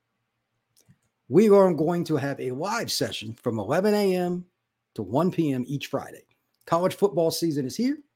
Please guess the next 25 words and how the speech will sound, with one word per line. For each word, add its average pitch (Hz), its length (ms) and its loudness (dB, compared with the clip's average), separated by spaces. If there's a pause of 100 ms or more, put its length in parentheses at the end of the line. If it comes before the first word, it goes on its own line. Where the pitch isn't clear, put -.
(320)
Locked 151 360 2
On 165 180 4
is 143 80 -4
kicking 165 320 0
up 156 140 -4
our 131 120 -6
coverage 170 440 -2
with 120 80 -12
Locked 143 360 -6
On 143 300 -2 (100)
Foot-, 151 180 -8 (220)
College 143 300 -4
Football 131 560 -2
Kickoff 196 460 2
Live 143 500 -2
every 113 200 -10
Friday 170 520 0 (640)
from 113 140 -6
eleven 170 320 0
to 190 60 6
one. 147 440 2 (460)
We're 135 140 0
going 139 240 0
to 139 120 -4
do 127 500 -2